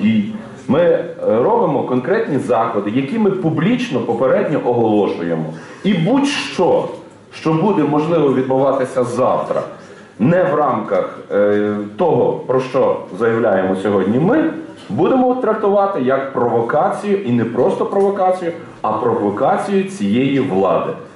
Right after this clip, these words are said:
яка постійно протягом всього того часу демонструє свою неспроможність вийти з політичної кризи в українській державі. Тому що далі тривають політичні репресії, далі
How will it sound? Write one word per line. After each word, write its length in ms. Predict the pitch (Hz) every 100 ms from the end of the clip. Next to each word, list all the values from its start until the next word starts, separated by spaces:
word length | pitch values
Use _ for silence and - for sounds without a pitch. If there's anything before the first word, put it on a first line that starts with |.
| - - -
яка 640 | 123 131 160 180 165 147 - - - - - -
постійно 640 | - 240 - - 180 151 131
протягом 400 | 135 151 143 135
всього 280 | 139 156 143
того 220 | 139 135
часу 520 | 127 120 110 - 95 -
демонструє 640 | 139 202 220 - 170 143 110
свою 320 | - 107 104
неспроможність 1160 | 104 143 240 - 247 220 147 135 120 101 104 - - - - -
вийти 400 | 123 175 123 120
з 60 |
політичної 640 | - 131 131 165 160 123 123
кризи 460 | 143 156 151 147 -
в 60 | 107
українській 480 | 117 120 123 110
державі. 480 | 92 98 87 82 - - - - - -
Тому 180 | 175
що 160 | 190 202
далі 400 | 180 220 185 131
тривають 540 | - 113 104 82 80 - -
політичні 520 | 131 135 - - 98
репресії, 720 | 90 123 135 120 - 104 95 - - - -
далі 300 | 117 - 180